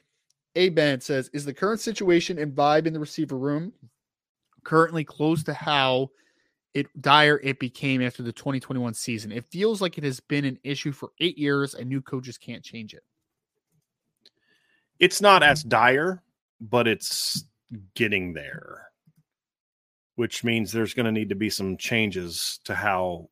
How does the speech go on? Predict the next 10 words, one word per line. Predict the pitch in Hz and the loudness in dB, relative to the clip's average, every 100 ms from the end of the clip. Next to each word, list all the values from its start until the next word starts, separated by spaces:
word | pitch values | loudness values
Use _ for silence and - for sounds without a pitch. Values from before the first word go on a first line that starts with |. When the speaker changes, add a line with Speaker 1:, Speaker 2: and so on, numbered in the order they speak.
| _ | _
Speaker 2:
the | 95 95 | -10 -4
day-to-day | 101 92 82 82 | -2 -2 -4 -10
is | 82 73 | -10 -12
run. | - 80 64 58 _ _ _ _ _ _ _ _ - | -14 -14 -14 -20 _ _ _ _ _ _ _ _ -8
And | 95 90 87 82 | -4 -4 -6 -6
so, | - 110 92 87 85 | -4 0 0 -2 -6
yeah, | 85 85 73 | -8 -10 -10
it's | 71 - | -12 -12
getting | - - 64 | -10 -10 -12
there. | 55 50 - | -14 -14 -18